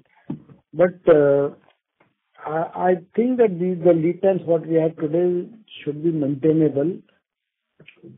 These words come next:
That's what we feel, but, uh, it will also depend upon how the market and the projects evolve in the short term as well. Like, in a year, what kind of orders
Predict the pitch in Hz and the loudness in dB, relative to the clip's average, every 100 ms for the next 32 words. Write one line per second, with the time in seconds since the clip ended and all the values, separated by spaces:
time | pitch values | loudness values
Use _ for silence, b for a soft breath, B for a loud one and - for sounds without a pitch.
0 | _ 170 143 156 156 165 170 160 160 160 | _ -20 -4 -4 0 2 2 2 -2 -2
1 | 160 185 190 165 160 160 - 139 147 - | -4 -4 0 2 0 -2 -2 -2 -2 -6
2 | 165 170 170 170 196 165 - 170 170 - | -6 0 2 2 0 -2 2 2 2 4
3 | 165 170 165 b b _ _ _ 143 156 | 4 4 0 b b _ _ _ 0 2
4 | 156 170 139 143 135 165 156 156 156 160 | 4 2 2 0 0 -2 0 -2 -4 -4
5 | 143 131 151 - 147 139 139 156 151 - | -2 -2 -4 -6 -4 -2 0 0 -4 -6
6 | 139 135 147 143 139 131 143 135 127 127 | -6 -6 -6 -6 -8 -6 -6 -4 -6 -6
7 | 127 135 139 - _ _ _ - 151 156 | -6 -6 -8 -12 _ _ _ -6 0 0
8 | 147 165 165 151 147 156 147 160 - 143 | 2 2 2 0 -2 -2 -2 -2 -4 -4
9 | 135 | -4